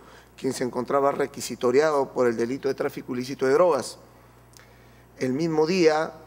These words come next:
se ha logrado detener a Williams Fernando Nieto, también requisitoriado por el delito de tráfico ilícito de drogas. Eh, en ambos casos fueron puestos a disposición ese mismo día de la División de Requisitoria de la Policía Nacional del Perú.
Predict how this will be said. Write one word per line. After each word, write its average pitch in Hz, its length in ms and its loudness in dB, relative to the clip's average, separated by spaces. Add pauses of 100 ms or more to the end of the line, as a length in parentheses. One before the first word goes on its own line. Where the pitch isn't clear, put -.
(160)
se - 240 -8
ha 131 60 2
logrado 139 280 2
detener 139 420 0
a 139 80 2
Williams 139 440 -2
Fernando 135 460 0
Nieto, 156 480 0 (960)
también 151 400 0
requisitoriado 147 640 0
por 147 160 2
el 127 80 0
delito 135 300 2
de 139 60 4
tráfico 147 380 -4
ilícito 143 300 -4
de 147 80 4
drogas. 160 400 2 (1040)
Eh, - 460 -10 (340)
en 127 240 -8
ambos 143 300 0
casos 156 420 -2
fueron 151 300 0
puestos 147 320 -4
a - 20 0
disposición 139 500 0
ese 143 160 -2
mismo 143 320 0
día 147 220 4
de 139 80 2
la 123 80 0
División 131 320 -2
de 143 60 0
Requisitoria 135 560 -2
de 127 100 2
la 117 140 -2
Policía 117 320 -4
Nacional 127 340 -6
del 120 80 -4
Perú. 123 240 -6